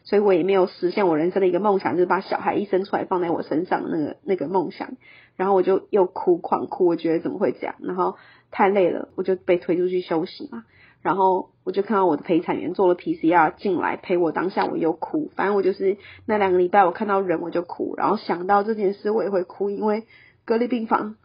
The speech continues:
就真的蛮可怕的。但是我觉得有小孩以后很多事都值得，是因为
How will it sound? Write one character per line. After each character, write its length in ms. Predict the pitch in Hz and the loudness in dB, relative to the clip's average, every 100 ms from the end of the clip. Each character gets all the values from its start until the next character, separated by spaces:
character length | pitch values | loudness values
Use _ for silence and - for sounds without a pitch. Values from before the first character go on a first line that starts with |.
| _ _ _ _ _ - _ - | _ _ _ _ _ -20 _ -10
就 160 | 247 | -6
真 120 | 233 | 0
的 60 | 208 | 0
蛮 180 | 127 120 | 0 -4
可 200 | - - | -4 -4
怕 240 | - - | 0 -2
的。 160 | - - _ - | -2 -16 _ -4
但 140 | 269 | -2
是 100 | 269 | 2
我 140 | 285 202 | 4 4
觉 140 | 214 | 4
得 80 | 202 | 2
有 160 | 202 | 2
小 180 | 226 208 | 2 0
孩 160 | 185 185 | 0 0
以 80 | 196 | 0
后 320 | 233 233 233 | 0 0 -2
很 200 | - - | -10 -10
多 140 | 196 233 | -2 -2
事 160 | 240 | -2
都 140 | 254 240 | -2 -2
值 240 | - 294 | -2 -8
得， 180 | - - | -6 -8
是 160 | 226 220 | -6 -6
因 100 | 214 | -4
为 300 | 220 214 | -4 -4